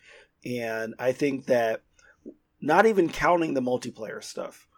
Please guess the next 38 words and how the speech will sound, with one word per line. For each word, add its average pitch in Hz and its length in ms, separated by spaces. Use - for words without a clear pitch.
just 147 400
the 156 140
changes 131 840
that 117 140
they 131 100
made 123 320
to 123 80
the 113 160
actual 123 380
narrative 120 640
of, 120 380
of 113 140
the 123 80
game, 123 580
to 135 140
the 113 120
visuals, 151 680
to 139 80
the 117 140
diversity 127 760
of, 107 400
uh, 98 400
N 131 160
P 127 120
Cs, 127 800
animals, 131 800
to, 131 100
like, 110 160
simplifying, 123 960
like, 110 160
the 117 80
U 117 260
I 113 540
and 101 180
the 101 340
resource, 120 680
like, 120 180
collection, 120 580